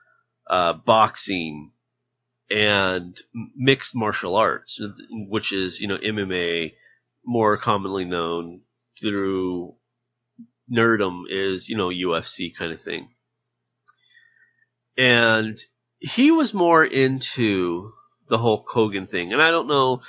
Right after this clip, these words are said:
to this day, I really don't know if he actually, he he was a big wrestling fan, as he pretended. But, you know, he saw a little boy that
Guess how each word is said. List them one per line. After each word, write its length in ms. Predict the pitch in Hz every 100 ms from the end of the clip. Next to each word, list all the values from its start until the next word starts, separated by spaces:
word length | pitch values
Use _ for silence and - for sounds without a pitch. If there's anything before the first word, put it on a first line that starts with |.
| - _
to 80 | -
this 120 | 277
day, 240 | 135 107 107
I 120 | 117
really 320 | 113 110 107
don't 240 | 95 90
know 260 | 90 90 92
if 100 | 90
he 280 | - 95 87
actually, 640 | 85 - 104 90 85 80 _ _ _ _ _ _ _ _ _ _ _ _ _
he 800 | 143 127 113 104 98 92 82 - _ _ _ _ _ _ _
he 140 | 131 139
was 160 | 120
a 40 | 110
big 380 | 95 110 104 85 _ _ _ _
wrestling 420 | - 123 120 135 120
fan, 280 | 113 110
as 140 | 110 104
he 100 | 104
pretended. 640 | - - 110 107 113 131 127 _ _ _ _ - - - _ _
But, 300 | 156 156 -
you 80 | 185
know, 140 | 151
he 160 | 147 147
saw 380 | - 151 139 139
a 40 |
little 200 | 127 117
boy 640 | 110 107 107 107 107 104 - _ _ _ _ _ _ -
that 800 | 113 107 101 98 - - -